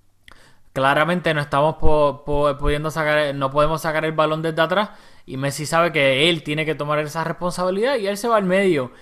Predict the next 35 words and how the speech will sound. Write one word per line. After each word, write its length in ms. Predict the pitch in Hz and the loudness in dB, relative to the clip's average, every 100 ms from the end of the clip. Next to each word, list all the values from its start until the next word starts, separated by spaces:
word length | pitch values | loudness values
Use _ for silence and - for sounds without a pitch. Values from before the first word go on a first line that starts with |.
| - - | -20 -12
y 100 | 147 | 0
ayuda 380 | 151 139 156 160 | 0 2 4 4
en 60 | 160 | 2
esa 220 | 151 160 | 0 0
faceta 680 | 151 139 156 151 135 117 - - - | 0 -2 -2 0 -2 -4 -16 -20 -14
al 200 | - 147 | -2 2
Barça, 420 | 156 175 180 143 | 4 2 2 0
que 280 | 123 123 117 | 0 -6 -4
entonces 440 | 131 131 127 - 151 | -8 -8 -10 -6 -6
el 60 | |
mediocampo 560 | 151 151 139 139 143 139 | -2 0 2 2 0 0
básicamente 560 | 131 143 139 139 147 143 | 0 0 -2 -2 -6 -8
se 100 | 139 | -6
convierte, 640 | 127 127 127 143 131 113 | -6 -6 -6 -6 -6 -8
va 220 | 117 120 | -4 -2
de 80 | 135 | 0
un 80 | 139 | 0
mediocampo 560 | 135 139 143 139 147 | -2 0 -2 0 2
de 80 | 139 | 2
tres 240 | 143 160 160 - - - | 2 -4 -4 -12 -20 -12
a 120 | - | -4
un 80 | 135 | -2
mediocampo 540 | 139 147 143 151 147 147 | 0 2 2 0 0 0
de 80 | 135 | 2
cuatro 320 | 143 143 135 | 2 0 -2
cuando 240 | 127 123 | 0 -2
Messi 280 | 117 120 139 | -4 -6 -8
se 120 | 127 | -8
incorpora 960 | 135 131 113 - 123 117 104 117 117 113 | -6 -4 -4 -4 -2 0 -2 -2 0 0
a 40 | |
Busquets, 420 | 113 107 123 117 131 | -2 -4 -6 -6 -6
Iniesta 560 | 120 117 117 - 117 | -6 -6 -8 -6 -6
y, 260 | 113 104 117 | -6 -8 -10
y 40 | |
Rakitic. 600 | 113 110 107 104 101 - | -6 -6 -8 -14 -16 -20